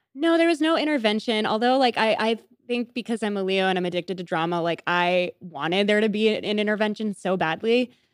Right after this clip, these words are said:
And I was, like, was watching the show Intervention being like, "Why do they have, like, nicer apartments than me?" Um, but that's neither here nor there. Uh, no, I, I didn't have an intervention. I just kind of, like, yeah, there was just a night where I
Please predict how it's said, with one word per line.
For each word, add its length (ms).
And 100
I 20
was, 120
like, 120
was 220
watching 380
the 80
show 200
Intervention 460
being 140
like, 160
"Why 280
do 120
they 140
have, 260
like, 220
nicer 500
apartments 520
than 180
me?" 260
Um, 400
but 320
that's 220
neither 220
here 160
nor 160
there. 320
Uh, 420
no, 360
I, 180
I 160
didn't 200
have 160
an 80
intervention. 540
I 120
just 380
kind 260
of, 80
like, 260
yeah, 200
there 120
was 180
just 200
a 60
night 240
where 300
I 640